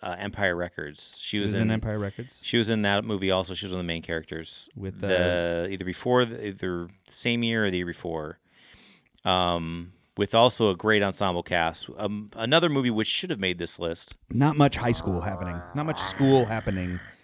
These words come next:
Speaker 2: in Empire Records. Mostly about
Speaker 1: Actually,
Speaker 2: a
Speaker 1: Robin
Speaker 2: record
Speaker 1: Tooney
Speaker 2: store.
Speaker 1: is doing homework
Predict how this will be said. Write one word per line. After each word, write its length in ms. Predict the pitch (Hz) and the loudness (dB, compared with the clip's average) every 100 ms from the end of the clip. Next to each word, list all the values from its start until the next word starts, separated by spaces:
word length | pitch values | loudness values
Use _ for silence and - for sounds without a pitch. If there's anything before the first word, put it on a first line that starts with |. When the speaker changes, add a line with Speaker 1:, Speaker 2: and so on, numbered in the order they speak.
| - | -8
Speaker 2:
in 100 | 104 | -2
Empire 400 | 101 - 87 85 | -2 -2 0 -2
Records. 720 | 80 80 76 73 - - - _ _ _ _ _ - - | -2 -6 -10 -10 -10 -10 -10 _ _ _ _ _ -12 -4
Mostly 420 | 117 127 127 127 | 4 4 4 2
about 160 | 123 113 107 | 4 6 6
Speaker 1:
Actually, 280 | 147 151 | 8 6
Speaker 2:
a 40 | 120 _ | 4 _
Speaker 1:
Robin 320 | 110 135 143 123 | 8 10 12 8
Speaker 2:
record 180 | 120 | 6
Speaker 1:
Tooney 340 | 147 147 117 104 | 4 6 6 4
Speaker 2:
store. 260 | 85 87 - - - | 0 -6 -10 -10 0
Speaker 1:
is 220 | 117 101 | 0 2
doing 340 | - 123 117 | 4 4 4
homework 760 | 104 123 127 107 92 - - | 2 0 2 4 2 0 -12